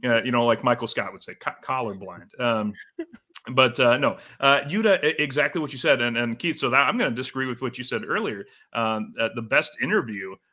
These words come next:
I think, is actually Yuta the shooter, because, uh, catching him at, uh,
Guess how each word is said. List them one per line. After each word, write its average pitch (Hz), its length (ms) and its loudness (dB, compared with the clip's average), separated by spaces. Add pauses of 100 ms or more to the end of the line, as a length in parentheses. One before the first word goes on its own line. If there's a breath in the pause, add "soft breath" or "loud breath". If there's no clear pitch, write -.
(140)
I 151 100 4
think, 143 200 -2
is 117 140 -6
actually 113 560 -4 (120)
Yuta 123 360 -2
the 104 80 -6
shooter, 107 360 -6 (220 soft breath)
because, 131 540 -2
uh, 110 280 0
catching 185 300 -4
him 143 300 -6
at, 120 240 -2
uh, 104 260 -4